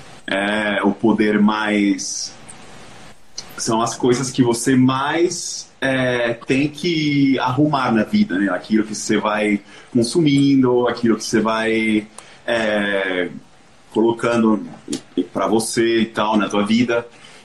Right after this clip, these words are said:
E, enfim, desses dois anos, que foi uma coisa assim bem aos poucos, que eu fui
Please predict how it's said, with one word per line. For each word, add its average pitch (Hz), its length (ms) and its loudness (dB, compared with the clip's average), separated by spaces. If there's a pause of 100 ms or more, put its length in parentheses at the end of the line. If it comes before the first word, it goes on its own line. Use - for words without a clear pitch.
E, 113 960 4
enfim, 120 460 2 (140)
desses 113 420 2
dois 117 280 2
anos, 131 260 0
que - 100 0
foi 110 160 2
uma 110 160 2
coisa 113 160 2
assim 107 220 0
bem 110 120 4
aos 104 220 -2
poucos, 123 500 0
que - 100 -6
eu - 40 -2
fui 101 540 0